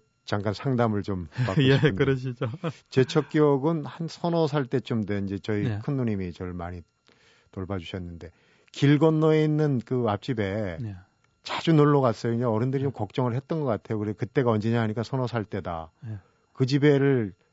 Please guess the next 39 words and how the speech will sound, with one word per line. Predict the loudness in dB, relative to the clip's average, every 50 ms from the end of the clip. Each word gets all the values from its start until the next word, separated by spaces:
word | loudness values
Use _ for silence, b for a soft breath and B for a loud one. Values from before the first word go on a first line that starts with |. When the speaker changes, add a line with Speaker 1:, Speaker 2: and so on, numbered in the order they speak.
| _ _ _ _ _ _ -8
Speaker 1:
자꾸 | -6 -4 0 2 2 2
이제 | 2 2
위험하지 | 4 4 6 6 4 4 2 2
않습니까? | 0 0 -2 -4 -6 -6
길 | -4 -2 -2 -2
건너에. | 0 -2 -2 -2 -4 -4 -4
Speaker 2:
네, | -6 -6
네. | -6 -8 _ _ _ _
Speaker 1:
자꾸 | -16 -16 -14 -12 -10 -2
건너서 | 0 2 2 4 4 2 2 2 0 0 0 -2 -4 B B
Speaker 2:
네. | -12 -12 -12 -14 B B B B B B B _
Speaker 1:
누군가를 | -4 -2 0 0 2 2 4 4 2 2
만나러 | 0 -2 0 0 0 2 2 0 -2 -2 -6 -8 -10 -10
Speaker 2:
네. | -8 -6
Speaker 1:
갔거든요. | -6 -6 -6 -6 -6 -6 -6 -6
거기 | -4 -4 -4 -4 -4
Speaker 2:
예. | -4
Speaker 1:
아마 | -4 -6 -6 -8 -10 b b b b b b b b b b
그 | _ -4 -2 -2 0 -2 -4 -6 _
누님이 | -2 0 2 2 2 2 0
그러는데 | 0 0 0 0 0 0 -2 -2 -2 -4 _ _
그 | _ -8 -8
Speaker 2:
네. | -6 -8 -8 -10 _ _ _
Speaker 1:
비슷한 | -14 -8 -4 -2 -2 -2
또래, | 0 0 0 0 -2 -2 -4 -4 -6 -6 -6 -6
Speaker 2:
예. | -8 -8 -10 -12 -14 _ _ _ _ _ _
Speaker 1:
어, | -10 -10 -8 -8 -10 -12 -10 -6
계집아이가 | -4 -2 -2 0 0 0 0 0 -2 -2 -4
하나 | -4 -6 -6 -8 -10 -10 -10
Speaker 2:
예. | -10
Speaker 1:
살고 | -8 -8 -8 -8
있다 | -10 -10 -6 -4 -4 -4 -4 -6 -8 -8
Speaker 2:
<laughs> | -8
예. | -6
Speaker 1:
그러거든요. | -4 -4 -4 -4 -4 -6 -8 -10 -10 -10 -10 -10 -10 -10 -10
무슨 | -8 -4 -2 0
Speaker 2:
예. | 0
Speaker 1:
문제가 | 0 -2 -2 -4 -6 -8 -10
있습니까? | -12 -14 -16 -18 -18 -18 -18